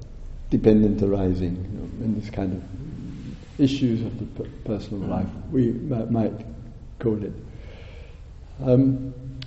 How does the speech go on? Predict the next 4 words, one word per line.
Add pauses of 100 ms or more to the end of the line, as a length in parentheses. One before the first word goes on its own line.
(1800)
in
terms
of
your